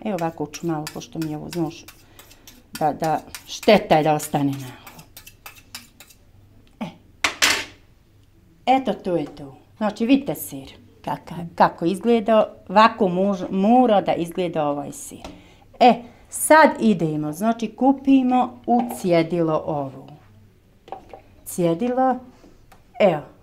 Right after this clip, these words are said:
ovako idemo sve. Sve dok ne pokupimo. Eto,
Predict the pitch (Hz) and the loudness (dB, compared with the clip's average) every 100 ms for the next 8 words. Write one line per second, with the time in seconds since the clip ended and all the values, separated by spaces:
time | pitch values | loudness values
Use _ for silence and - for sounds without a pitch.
0 | _ - 175 175 196 - - 262 - 220 | _ -6 0 4 2 0 -10 -8 -4 -4
1 | 175 165 151 - 143 127 - - _ _ | -2 -4 -4 -10 -14 -14 -16 -20 _ _
2 | - - - 302 370 277 226 208 185 - | -20 -20 -16 0 2 4 0 -2 -4 -2
3 | 160 - - 143 135 143 - - - - | -4 -4 -18 -16 -16 -18 -20 -20 -20 -20
4 | - _ 359 - - _ _ _ - _ | -20 _ -20 -20 -20 _ _ _ -20 _
5 | _ _ - - _ _ _ _ _ - | _ _ -20 -20 _ _ _ _ _ -20
6 | - - - _ _ _ _ _ _ - | -20 -20 -20 _ _ _ _ _ _ -20
7 | - - | -20 -20